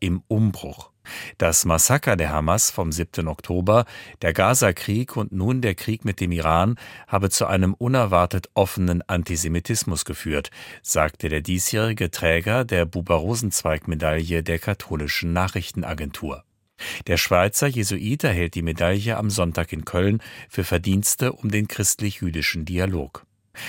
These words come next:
Eine breite Bevölkerung habe erst jetzt das Phänomen des linken Antisemitismus in Form von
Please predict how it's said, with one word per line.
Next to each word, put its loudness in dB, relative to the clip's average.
Eine 4
breite 4
Bevölkerung 0
habe 0
erst -4
jetzt 0
das -2
Phänomen 0
des 0
linken 2
Antisemitismus -2
in 2
Form 4
von 0